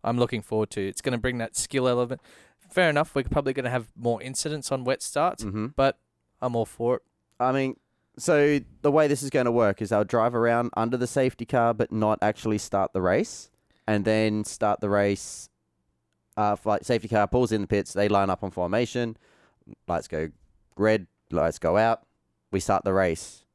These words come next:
Speaker 2: Do we
Speaker 1: Yep.
Speaker 2: lose laps?
Speaker 1: I'm not sure, mate. I haven't read right into it. Um, it, it, I'll have to wait and see.
Speaker 2: Have to wait and see. But, I mean, we do have that option of allowing the race to go, you know, if it's only a few lap-, five laps, you know, behind the safety car,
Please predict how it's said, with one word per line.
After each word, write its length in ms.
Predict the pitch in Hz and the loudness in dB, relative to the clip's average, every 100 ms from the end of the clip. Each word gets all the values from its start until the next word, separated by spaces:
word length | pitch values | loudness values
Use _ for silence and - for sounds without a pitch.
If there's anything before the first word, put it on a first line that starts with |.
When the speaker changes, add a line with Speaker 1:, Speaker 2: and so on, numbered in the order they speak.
| - | -6
Speaker 2:
Do 80 | 104 | 0
we 60 | 117 | 2
Speaker 1:
Yep. 60 | |
Speaker 2:
lose 260 | 123 123 113 | 2 2 2
laps? 540 | 107 95 - - - - - - - | 0 0 -2 -16 -18 -20 -20 -20 -10
Speaker 1:
I'm 120 | 139 | -4
not 140 | 151 147 | -2 -2
sure, 280 | - 139 123 | -2 -2 -2
mate. 200 | 113 117 | -4 -8
I 60 | |
haven't 220 | 120 127 113 | -6 -4 -2
read 180 | 113 110 | -2 0
right 220 | 107 104 | -2 0
into 320 | 110 - 123 | -4 -6 -4
it. 120 | 120 | -4
Um, 500 | 120 110 104 104 110 _ - | -4 -6 -6 -8 -12 _ -20
it, 180 | - - _ | -20 -20 _
it, 160 | - _ _ _ _ _ - | -20 _ _ _ _ _ -14
I'll 120 | 95 | -12
have 180 | 95 101 | -12 -14
to 80 | - | -10
wait 140 | 104 | -8
and 80 | - | -8
see. 240 | - 95 101 _ _ | -12 -14 -16 _ _
Speaker 2:
Have 140 | 78 | -18
to 60 | - | -8
wait 80 | 80 | -8
and 100 | 82 | -6
see. 80 | 85 | -2
But, 140 | 123 | 2
I 40 | 135 | 4
mean, 160 | 151 | 4
we 100 | 151 | 2
do 100 | 147 175 | 2 2
have 160 | 151 127 | 2 4
that 240 | 127 113 _ _ _ _ 117 | 4 2 _ _ _ _ 0
option 340 | 120 - 117 | 0 0 2
of 340 | 107 95 - _ _ _ _ _ | 4 2 -2 _ _ _ _ _
allowing 440 | 107 101 101 107 101 | 0 2 4 2 0
the 80 | |
race 240 | 90 90 - | 0 -2 -2
to 80 | 98 | -2
go, 220 | 92 87 | 0 0
you 140 | 95 | 0
know, 80 | 85 | -2
if 120 | 90 | -4
it's 100 | 87 | -4
only 180 | 127 117 | -4 -2
a 40 | 92 | -2
few 200 | 95 92 | -2 0
lap-, 260 | 85 - | 0 -2
five 240 | - 101 87 | -2 0 0
laps, 400 | 87 78 - - _ _ _ _ - | -2 -2 -8 -18 _ _ _ _ -8
you 60 | 90 | -6
know, 80 | 76 | -2
behind 280 | 85 87 78 | -2 -2 -4
the 60 | |
safety 340 | - 85 - 87 | -4 -4 -4 -2
car, 360 | 85 85 85 | 0 2 0